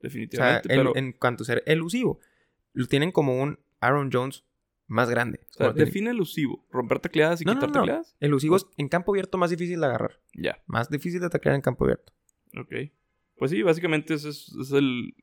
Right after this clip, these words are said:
Speaker 1: perfil de Javonte. O sea,
Speaker 2: Ujú.
Speaker 1: tú lo tomas esperando que crezca a ser un superestrella. Un tipo Le'Veon Bell, pero con un poquito más de fuerza. A lo mejor no un,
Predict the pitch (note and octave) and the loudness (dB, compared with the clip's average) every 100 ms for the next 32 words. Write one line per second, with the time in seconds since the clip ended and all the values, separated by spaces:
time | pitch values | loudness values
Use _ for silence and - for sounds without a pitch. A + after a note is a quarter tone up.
0 | _ _ C3 B2 C3 C3+ B2+ A#2+ G2+ A#2 | _ _ 2 4 2 2 2 0 0 -2
1 | G#2+ G2+ - B2 B2 - - B2+ C3 - | -2 -2 -2 0 2 0 -4 -8 -8 -10
2 | _ - E3 F3+ - E3+ F#3 G#3+ A#3 - | _ 0 0 0 2 2 2 -2 -4 -12
3 | - - C3+ B2+ - B2+ D#3 F#3 G#3+ B3+ | -20 -6 -6 -4 -2 0 0 -2 -2 -4
4 | - _ _ - - _ _ C3 C#3 D3+ | -8 _ _ -10 -10 _ _ 2 2 2
5 | F3+ E3 - C3 D3+ D#3 - _ _ B2+ | -2 -2 -2 -2 -4 -6 -16 _ _ -10
6 | C3+ C3 C3 C#3 C3+ - - - C#3 C#3 | -8 -10 -10 -10 -10 -10 -14 -4 -2 -2
7 | - D3+ D3+ D#3 D#3+ D#3 B2 C3 B2+ C3 | -2 -2 -2 0 2 4 4 2 4 4
8 | C#3 C#3+ _ _ _ _ _ - A#2+ G#2+ | 4 -2 _ _ _ _ _ -6 -2 -2
9 | - A2+ A#2+ B2+ A#2 A#2+ A#2 B2 C3 C#3 | -2 -4 -6 -8 -4 -2 -2 0 0 2
10 | D#3 G3 - _ _ _ _ _ _ _ | -2 -4 -8 _ _ _ _ _ _ _
11 | - - - B2+ A#2+ A#2+ C3 C#3+ D3+ D#3 | -20 -20 -4 0 0 -2 2 2 2 -2
12 | D3+ D#3 D#3+ E3 E3 E3 E3 D#3 | -2 0 0 0 -2 -2 -2 -6